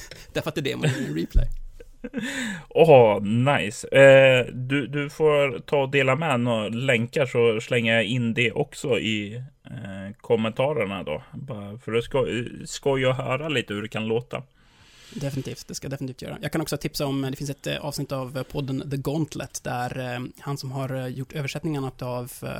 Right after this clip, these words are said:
Speaker 1: Ryutama och, eh, Shinobigami, där han pratar just om den, en, den japanska, eh, rollspelsbranschen och går in i liksom, eh, ännu mer djup i det. Och det, det är verkligen fascinerande och det var ögonöppnande för mig också, för att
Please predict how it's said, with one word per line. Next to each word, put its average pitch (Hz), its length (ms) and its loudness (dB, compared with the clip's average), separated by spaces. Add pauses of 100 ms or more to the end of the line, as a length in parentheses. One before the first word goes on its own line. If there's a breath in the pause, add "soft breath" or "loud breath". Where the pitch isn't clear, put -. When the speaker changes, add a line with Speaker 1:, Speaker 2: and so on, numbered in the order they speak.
(440 soft breath)
Speaker 1:
Ryutama 135 500 -4
och, - 460 -14
eh, 123 360 -8
Shinobigami, 135 640 -6 (160)
där 147 80 -8
han 156 120 0
pratar 143 300 -4
just 135 160 -6
om - 80 -10
den, 127 160 -8
en, 139 340 -10
den 135 100 -8
japanska, 127 500 -10 (380 soft breath)
eh, 127 360 -10
rollspelsbranschen 135 720 -8
och 127 80 -6
går 123 140 -6
in 123 160 -6
i 123 260 -8
liksom, 143 340 -10
eh, - 60 -14 (200)
ännu 135 180 0
mer 131 100 0
djup 143 380 -2
i - 80 -8
det. - 80 -8
Och 139 60 -8
det, 139 160 -6
det 151 100 -6
är 147 40 -2
verkligen 143 300 -4
fascinerande 131 680 -8
och 131 200 -12
det - 60 -8
var 135 300 -2
ögonöppnande 135 540 -4
för - 120 -10
mig 127 160 -6
också, 135 220 -12
för - 120 -10
att - 180 -16